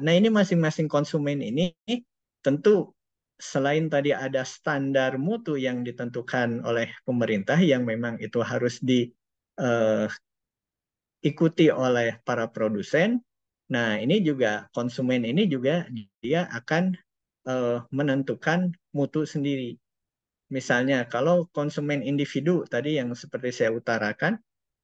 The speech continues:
untuk golongan-golongan atas misalnya, begitu yang berpenghasilannya tinggi, tentu ingin produk-produk hasil ternak ini adalah yang mutunya tinggi, begitu. Dari mutunya tinggi, kalau Bapak dan Ibu lihat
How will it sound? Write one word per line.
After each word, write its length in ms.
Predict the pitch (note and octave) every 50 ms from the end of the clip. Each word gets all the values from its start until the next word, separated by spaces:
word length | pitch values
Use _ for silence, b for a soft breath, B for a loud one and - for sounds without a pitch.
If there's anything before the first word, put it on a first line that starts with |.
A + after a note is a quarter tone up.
| _ D3+
untuk 480 | C#3+ D#3 D3+ D#3 E3+ E3 E3 D#3 -
golongan-golongan 1200 | - C#3+ C#3 C#3 C#3+ C#3+ C#3 C3+ C3 C3+ C3+ C3+ C#3 C3+ C3 B2+ B2+ B2+ B2+ B2+ B2 B2 C3 C3
atas 560 | - A#3 B3 - - A#2+ B2+ C#3 - - - B2
misalnya, 560 | A2 G#2+ - A2 G2+ G2 G2+ G#2+ A#2+ C#3+ E3
begitu 320 | E3 B2 A2+ A2 - D#3
yang 160 | D#3+ C#3 A#2+
berpenghasilannya 1040 | B2 A#2 A2 - _ B2 A2+ A2 A#2+ A2 - - B2+ A2+ A2+ A2 A2 A2 A2 G#2+ G2+
tinggi, 480 | - G2 G2 F#2+ G2+ B2+ C#3+ F3+ G#3 - - _ _ _ _ _ _ _ _
tentu 400 | _ C3 C3 C#3 - G3+ G#3+ -
ingin 400 | - C3+ C3+ D3+ D#3+ F3+ F#3 F3+
produk-produk 720 | - C#3 C3 C3 C#3 C3+ C3 - - B2 A#2 A#2 C3 B2+ B2
hasil 400 | - C#3+ C3 - - C#3 B2 B2
ternak 400 | - C3 B2 B2 B2 A#2+ - -
ini 320 | A2+ A2 C#3 F3+ G#3 G3
adalah 560 | - B2 A#2 A2+ G#2+ G#2+ G#2+ A2+ C3+ D3+ E3+ E3+ -
yang 240 | C#3+ C3+ C3 C3 B2+
mutunya 480 | B2+ B2 - B2+ A#2+ A#2+ C3 C#3 C#3
tinggi, 400 | - C3+ A#2+ B2 A#2+ A#2+ B2 -
begitu. 320 | - F#2+ F#2+ - - - - - _ _ _ _ _ _ _ _ _ _ _ _ _ _ -
Dari 240 | - G#2+ G#2 C3 D3
mutunya 560 | C#3 A#2+ A#2 A#2 A#2 A#2 A2 A#2 B2+ C#3 C3+
tinggi, 400 | C3+ - A2 A2+ A#2 B2 A#2+ A2+
kalau 400 | - - A#2 A2+ A#2 A2+ A2+ A2
Bapak 400 | A2 A2+ A2 A2 - A2+ A2+ A2+
dan 80 | A2+
Ibu 320 | A2 G#2 A2+ A2 A#2 A#2 A#2
lihat 400 | A2+ A2+ A2 - B2 A#2 A2+